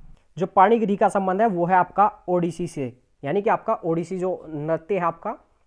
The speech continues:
उड़ीसा का, तो वहाँ से संबंधित है। इसके बाद यहाँ पे अगर बात की जाए तो देखिए नृत्य से संबंधित क्वेश्चन जो आपका आता है, अगर बात की जाए तो देखिए कथक ये आपका उत्तर भारत का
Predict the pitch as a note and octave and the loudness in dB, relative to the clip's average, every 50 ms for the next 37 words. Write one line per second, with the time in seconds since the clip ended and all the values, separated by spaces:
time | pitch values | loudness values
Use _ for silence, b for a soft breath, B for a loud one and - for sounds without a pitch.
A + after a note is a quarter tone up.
0 | _ _ _ D3 D3+ E3 D3+ G3+ A3 G#3+ A3 A3+ - - _ _ _ - D#3+ D3 | _ _ _ -6 -6 -4 -2 0 0 0 0 -2 -4 -6 _ _ _ -8 -8 -6
1 | C#3 D#3 F3+ F3+ - E3+ - D#3 D3+ D#3+ E3+ F3+ F#3 F#3 C4 b b b b b | -4 -6 -4 -4 -6 -6 -6 -6 -6 -6 -6 -6 -6 -8 -10 b b b b b
2 | b b b b - F#3 - - C#4+ C4 C4 A#3+ A3 G#3+ A3 A3+ - C#4 C4 C4+ | b b b b -14 -10 -6 2 4 4 4 4 4 2 0 0 2 0 0 2
3 | - - G3+ A3 C4 G#3+ E3 F3 F#3 A3 A#3+ - B3+ A#3+ B3 A#3+ A3+ A#3+ G#3+ A3 | 2 4 4 4 2 2 2 2 2 2 2 0 2 4 4 4 4 4 2 2
4 | G#3+ - A#3+ A3 G3 F#3+ F3+ F3+ - - C4 C4+ C4+ C4+ - A#3+ G#3+ G#3+ A3 A3 | 2 2 2 2 4 2 2 0 2 4 4 4 4 2 0 0 -2 -2 -2 -2
5 | G#3+ - G#3 - - A3 G#3 F3 G#3 G3 F#3 F#3 - - G3 F3+ F3+ F3 - G#3 | -4 -6 -6 -4 -4 -4 -2 0 0 0 0 0 0 0 0 0 0 0 0 0
6 | G#3 B3+ C4+ C4 B B B B - F#3 F#3+ A#3+ A#3 F3 F#3 G3 G#3 G3+ - G#3+ | 0 0 -2 -2 B B B B -2 0 2 2 4 6 6 6 6 6 2 0
7 | G3 A3 G#3+ G3+ A3+ G#3+ G#3+ G#3 A#3+ A#3 - G#3 F3+ - - - B3+ C#4 C4+ b | 2 2 2 2 0 0 0 0 -2 -2 -2 -4 -4 -4 0 2 2 2 2 b
8 | b b _ - E3+ F#3 G3 F3+ E3+ - - G3+ - - E3 - - - B3 A#3+ | b b _ -6 0 2 2 2 2 2 0 0 0 0 -4 -6 0 2 2 4
9 | F3+ F#3+ G3+ G#3+ A#3 A#3 - B3+ C#4 C#4+ | 6 6 4 4 4 2 2 4 4 4